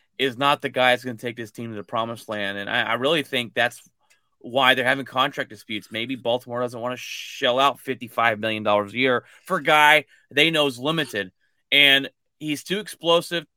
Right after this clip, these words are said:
to say he's complete trash, right? That he will win games. Um, this defense will help him win these low-scoring games.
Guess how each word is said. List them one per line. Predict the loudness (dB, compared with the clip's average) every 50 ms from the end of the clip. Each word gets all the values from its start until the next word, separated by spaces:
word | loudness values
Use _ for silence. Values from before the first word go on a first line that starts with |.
| _ _ -18
to | -18
say | -16 -10 -4 -2 -2 -2 -2
he's | -4 -6 -8
complete | -10 -14 -12 -8 -6 -6 -6 -8
trash, | -10 -6 0 2 2 2 2 0 0
right? | -2 -2 -2 -2 -4
That | -6 -4
he | -2 -2 -2 -4
will | -4 -2 -2 -4 -2
win | -2 -4 -4 -4 -6 -6
games. | -6 -2 -2 -2 -2 -2 -6 -8 -10 -14 _ _ _ _ _ _ _ _ _ _ _ _ -4
Um, | -2 0 0 0 0 -2 -2
this | -6 -6 -6 -6
defense | -4 -4 -2 -2 -2 -2 -2 -2 -2 -4 -6
will | 2 4 6 8 8 8
help | 6 6 6 6 6 6 4 2
him | -2 -2 -2 -2
win | -4 -4 -6 -6 -8
these | -8 -10 -10 -8 -6
low-scoring | -6 -8 -8 -10 -14 -12 -12 -12 -10 -10 -8
games. | -6 -6 -6 -6 -8 -12 -16 -20